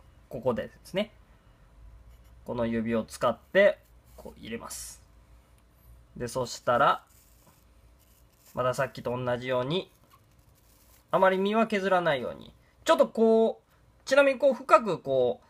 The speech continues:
縦にしちゃうと身の方までグッといっちゃうんで、極力こう平行線に、こう平行に包丁をこう入れてください。そしたら皮だけがむけていくようになります。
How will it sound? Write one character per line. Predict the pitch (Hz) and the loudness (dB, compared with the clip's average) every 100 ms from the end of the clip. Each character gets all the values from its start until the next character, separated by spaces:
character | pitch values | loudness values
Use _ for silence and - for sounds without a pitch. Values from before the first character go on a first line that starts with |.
| _ - | _ 6
縦 | 294 277 | 6 6
に | 160 | -2
し | - | 2
ち | 214 | 4
ゃ | |
う | 208 | 4
と | 226 196 | 4 2
身 | 156 160 185 | 0 0 2
の | 214 220 | 4 6
方 | 240 | 6
ま | 202 | 4
で | 127 | 0
グ | 127 214 | -2 -2
ッ | |
と | 226 190 | 0 -4
い | |
っ | |
ち | - | 2
ゃ | 233 | 2
う | 180 | 4
ん | |
で、 | 185 - - - - _ _ _ | 0 0 -4 -20 -20 _ _ _
極 | 240 269 | 0 2
力 | 247 220 | 2 0
こ | 202 185 - | -2 -2 2
う | |
平 | 233 240 | 6 6
行 | 233 214 | 4 0
線 | 196 175 | 0 -2
に、 | 160 151 - _ _ _ | -2 -4 -10 _ _ _
こ | 139 | -6
う | |
平 | 127 185 165 | 0 2 2
行 | 175 156 | 0 0
に | 135 - _ _ _ _ _ _ _ _ _ | -2 -8 _ _ _ _ _ _ _ _ _
包 | 147 123 | -4 0
丁 | 139 | -2
を | 117 | -2
こ | 120 113 | -6 -8
う | |
入 | 139 | -6
れ | 135 | -6
て | 127 | -2
く | |
だ | 120 | -2
さ | 113 | -4
い。 | - _ _ - | -8 _ _ -2
そ | 269 269 | 2 4
し | |
た | - 330 | 4 2
ら | - - - _ | 2 0 -4 _
皮 | - 214 196 | 4 8 8
だ | 175 | 8
け | 160 165 | 2 2
が | 175 208 - _ | 2 2 -2 _
む | 156 | -2
け | 147 151 | 2 2
て | 139 | 0
い | |
く | 123 | -2
よ | 156 | -2
う | |
に | 156 | 0
な | 131 | -2
り | 110 | -2
ま | 101 | -4
す。 | 123 - | -10 -14